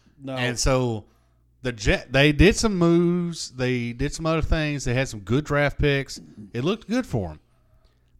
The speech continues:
Speaker 2: Now, all of a sudden, you have the Browns, who are oh and one, got destroyed by the T-, uh, Tennessee Titans. Tighten up.
Speaker 1: Tighten up.
Speaker 2: And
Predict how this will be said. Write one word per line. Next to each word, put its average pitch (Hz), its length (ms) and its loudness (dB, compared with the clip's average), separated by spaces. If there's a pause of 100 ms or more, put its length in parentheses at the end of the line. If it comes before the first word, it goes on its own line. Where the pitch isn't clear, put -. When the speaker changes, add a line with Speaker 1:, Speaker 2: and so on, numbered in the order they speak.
Speaker 2:
Now, 269 400 0
all 175 120 4
of 127 80 2
a 117 60 2
sudden, 104 360 0
you 107 80 0
have 117 200 2
the 101 60 -2
Browns, 127 840 2 (840)
who 113 80 2
are 117 100 6
oh 127 140 6
and 151 120 2
one, 101 300 2 (280)
got - 180 -4 (600)
destroyed 165 840 6
by 117 180 6
the 98 60 -2
T-, 120 400 -2
uh, 101 260 -2
Tennessee 131 340 -2
Titans. 107 360 -4
Tighten 127 240 0
up. 202 160 0 (300)
Speaker 1:
Tighten 175 280 -4
up. 233 180 4 (300)
Speaker 2:
And 127 600 2